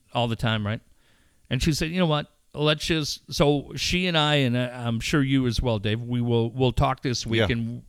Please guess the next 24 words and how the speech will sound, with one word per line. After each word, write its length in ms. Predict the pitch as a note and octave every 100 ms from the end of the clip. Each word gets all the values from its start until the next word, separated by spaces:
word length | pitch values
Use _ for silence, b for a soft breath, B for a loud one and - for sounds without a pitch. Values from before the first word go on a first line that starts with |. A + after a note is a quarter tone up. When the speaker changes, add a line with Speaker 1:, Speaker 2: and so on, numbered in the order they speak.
| -
Speaker 1:
she's 300 | - C3 B2
just 140 | A2+
like, 200 | C3 A2+ -
"I'm 160 | C3
coming 300 | - C3+ C3
down." 240 | A2+ D#2 - b b b b b b b b b -
So 580 | - - E3 D#3 D#3+ - _ _ _ _ _ _ _ _
what 440 | - E3 E3 G3 A#3
we're 140 | A#3+
gonna 200 | G3 F3+
figure 400 | D3+ D#3 B2+ A2+
out 280 | G2 F#2 G2+ -
is, 420 | G#2 G#2 G2+ - -
yes, 440 | E3+ G#3 - - - - - _
it 140 | - F3+
is 220 | G3 E3+
a 60 | D#3
way, 440 | B2 F2+ E2+ F2+ - _ _ _ _ _ -
um, 480 | A2 G#2 G2+ G2 G2+ _
for, 580 | - D3 C3 B2 B2+ B2+
for 180 | - C#3+
all 160 | C3+ C3+
of 120 | A#2
you 380 | A2+ A2 A2